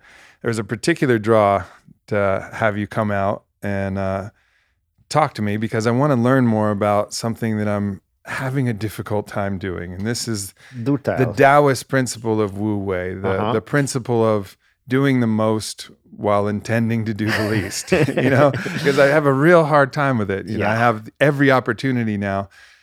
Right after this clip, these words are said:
Speaker 1: to, like, just relax a little bit, to not
Speaker 2: Uh-huh.
Speaker 1: clench my jaw and try to achieve everything through force and yang energy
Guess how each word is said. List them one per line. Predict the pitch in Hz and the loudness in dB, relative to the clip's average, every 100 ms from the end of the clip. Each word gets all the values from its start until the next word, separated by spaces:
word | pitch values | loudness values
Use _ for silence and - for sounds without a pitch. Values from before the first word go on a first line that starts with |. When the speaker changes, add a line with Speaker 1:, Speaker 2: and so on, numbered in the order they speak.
| _ _ | _ _
Speaker 1:
to, | 113 | -4
like, | 104 95 - - _ _ _ _ | -4 -4 -8 -20 _ _ _ _
just | - 135 - | -8 -8 -8
relax | 139 127 127 123 - | -4 -2 -2 -4 -8
a | 113 | -8
little | 107 95 | -6 -6
bit, | 95 87 | -6 -10
to | 101 98 | -8 -4
not | 107 120 | 0 0
Speaker 2:
Uh-huh. | 110 | 0
Speaker 1:
clench | - 127 127 - | -2 0 -2 -2
my | 120 110 | -2 -2
jaw | 104 110 98 92 92 | 0 0 2 2 -2
and | 98 101 | -6 -4
try | 113 107 | 0 2
to | 104 101 - - - | 2 -2 -6 -14 -6
achieve | 107 - 139 131 113 | -4 -2 2 2 4
everything | 110 104 98 104 101 | 2 0 -4 -4 -4
through | 98 107 | -6 -8
force | 95 - 120 107 98 - | -8 -6 0 0 0 -4
and | 95 98 | -6 -2
yang | 113 117 117 | 0 2 2
energy | 107 104 98 101 90 | 0 -2 -4 -6 -8